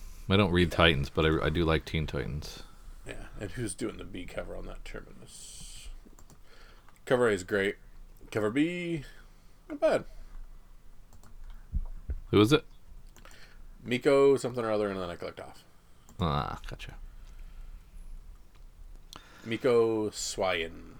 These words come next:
Speaker 2: All right, I D W.
Speaker 1: Mm, nothing really for me.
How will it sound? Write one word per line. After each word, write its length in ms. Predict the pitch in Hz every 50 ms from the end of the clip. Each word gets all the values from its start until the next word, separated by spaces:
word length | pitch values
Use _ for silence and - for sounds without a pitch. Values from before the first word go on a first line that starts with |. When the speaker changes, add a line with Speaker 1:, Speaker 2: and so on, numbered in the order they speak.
| - - - - - - - - - - - - - - - - - - - - - - - - - - - - - - - - - - - - - - - - - - - - - - - - - - - - - - - - - - - - - - - - - - - - - - - -
Speaker 2:
All 220 | - 104 113 117 107
right, 140 | 92 90 -
I 260 | - 110 120 131 135 135
D 140 | 131 127 127
W. 360 | 113 95 85 85 85 85 - - - - - - - - - - - - - - - - - - - - - - - - - - - - - - - - - - -
Speaker 1:
Mm, 460 | 127 120 120 120 120 120 120 117 110
nothing 340 | 113 127 139 135 - 110 107
really 220 | 107 107 107 101
for 140 | - - 87
me. 500 | 82 85 87 87 85 80 80 80 82 85